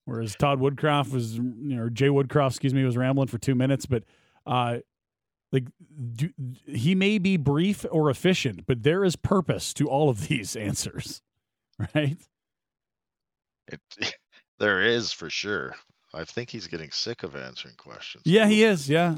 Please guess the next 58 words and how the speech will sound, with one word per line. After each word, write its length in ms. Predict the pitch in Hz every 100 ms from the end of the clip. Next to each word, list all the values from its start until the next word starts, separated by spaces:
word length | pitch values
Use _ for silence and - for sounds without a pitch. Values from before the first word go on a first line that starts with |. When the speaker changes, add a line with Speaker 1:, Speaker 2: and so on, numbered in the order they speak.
| 127
Speaker 1:
yeah, 300 | 139 147 135 - _
yeah. 200 | 127 127
Speaker 2:
It's 160 | 131 -
like, 240 | 71 73 85
okay, 220 | - 76 73
ask 260 | 90 101
someone 280 | - 113 104
else. 320 | 98 90 -
I 80 | 85
can 180 | - 90
only 180 | 90 92
say 200 | - 92
the 100 | 80
same 280 | - 87 80
thing 280 | - 80
over 280 | 78 80 76
and 80 | 73
over. 220 | 80 71 -
<laughs> 40 | - - -
So 220 | - 151
Speaker 1:
Yeah, 360 | 180 180 180 185
and 140 | 190
you 60 | 202
know 80 | 208
what? 200 | 208 208
That's 220 | 190 -
part 280 | - 143 143
of 60 |
the, 340 | 135 135 131 123 127 131
the, 160 | 135
the, 300 | 127 131 123 120
the, 500 | 127 120 120 117 104
I 80 |
guess, 240 | 113 117 -
push 280 | - 131 127
and 100 | 113
pull 240 | 120 120
of 140 | 117
the 80 | 120
relationship. 640 | 113 113 120 127 117 127 - _ _ _ _ _ _
Writers 560 | - 160 175 196 202 147
know 280 | 147 143 160
the 160 | 165
answers 260 | 170 175 175
to 80 | -
questions, 400 | - 175 - 147
but 140 | 139
they 100 | 139
need 240 | 135 139 135
the 80 |
quote 300 | 147 147 139
from 160 | - 151
the 80 | 147
coach 340 | 156 160 156 -
to 80 | 135
write 160 | 131
a 20 |
story. 460 | 120 - 98 76 -